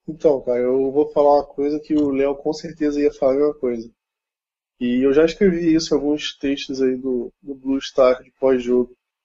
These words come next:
É, o time de especialistas, cara, hoje, pelo menos os que jogam, são praticamente reserva de reserva. O Jamie Showers tá jogando no Special Teams.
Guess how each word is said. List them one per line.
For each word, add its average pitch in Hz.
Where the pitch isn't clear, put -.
É, 127
o 123
time 180
de 180
especialistas, 165
cara, 120
hoje, 139
pelo 127
menos 139
os 147
que 131
jogam, 131
são 147
praticamente 160
reserva 160
de 180
reserva. 151
O 127
Jamie 165
Showers 160
tá 139
jogando 139
no 135
Special 131
Teams. 139